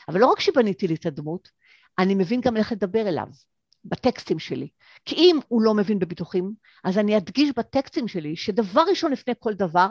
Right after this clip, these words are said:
אנחנו עוברים על כל הביטוחים שלו. ככה נכתוב את זה במילים האלה. "נעבור על כל הביטוחים שלך, נעשה סדר, מה מתאים לך, מה התאים לך אולי כש-, לא, כשהיית רווק והיום אתה בעל משפחה.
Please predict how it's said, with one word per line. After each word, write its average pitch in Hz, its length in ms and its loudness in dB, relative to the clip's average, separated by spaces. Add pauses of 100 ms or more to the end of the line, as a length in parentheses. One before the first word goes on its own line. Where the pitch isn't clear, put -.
אנחנו 180 260 -4
עוברים 202 220 -4
על 190 80 0
כל 202 200 -2
הביטוחים 202 540 -6
שלו. 156 300 -10
ככה 233 200 0
נכתוב 370 340 0
את - 60 -4
זה 220 80 0
במילים 190 360 -2
האלה. 330 220 2 (360)
"נעבור 180 300 -2
על 214 60 -2
כל 175 180 -6
הביטוחים 214 500 -6
שלך, - 240 -18 (320)
נעשה 196 320 -2
סדר, 156 460 -4 (300)
מה 254 120 2
מתאים 254 340 -2
לך, 185 200 -4
מה 180 180 0
התאים 226 300 -4
לך 190 160 -6
אולי 175 200 -2
כש-, - 140 -10 (120)
לא, 175 240 0
כשהיית - 300 -8
רווק 165 360 -4
והיום 160 160 -4
אתה 160 120 -10
בעל 151 180 -4
משפחה. 156 420 -8